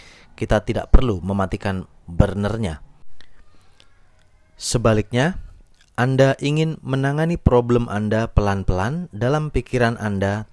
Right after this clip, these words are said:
tanpa menganalisisnya secara aktif.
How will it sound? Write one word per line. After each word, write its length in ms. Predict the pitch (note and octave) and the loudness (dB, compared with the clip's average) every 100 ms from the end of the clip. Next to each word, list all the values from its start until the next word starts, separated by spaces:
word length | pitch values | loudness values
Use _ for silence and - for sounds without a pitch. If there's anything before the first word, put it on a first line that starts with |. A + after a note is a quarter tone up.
| - | -10
tanpa 560 | - G#2+ A2+ A2 A2 A2 | -2 -2 -2 -2 0 -2
menganalisisnya 1300 | A2 A#2 A#2+ A#2+ B2 B2 B2+ C3 D#3 - B2 E2 C#2+ | -4 -6 -4 -2 0 0 0 0 -4 -4 -6 -6 -6
secara 400 | G#2+ - F2+ - | -6 -4 -4 -4
aktif. 560 | F#2+ - F#2 - - | -8 -8 -10 -10 -14